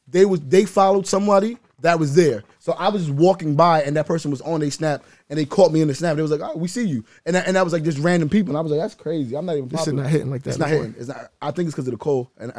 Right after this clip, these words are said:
Speaker 1: and how I put the cold.
Speaker 2: I don't
Speaker 1: Because, 'cause the, well, the first one, I, may-, maybe I didn't pack it right.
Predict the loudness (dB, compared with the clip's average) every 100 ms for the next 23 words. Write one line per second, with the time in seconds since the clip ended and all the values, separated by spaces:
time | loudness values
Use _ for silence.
0 | -12 -12 -8 -6 -8 -8 -6 -6 -6 _
1 | _ _ -6 -2 -2 0 -2 -4 -8 -10
2 | -10 -12 _ _ -20 -8 -6 -6 -10 -6
3 | -6 -2 0 0 -2 -4 -4 -6 -10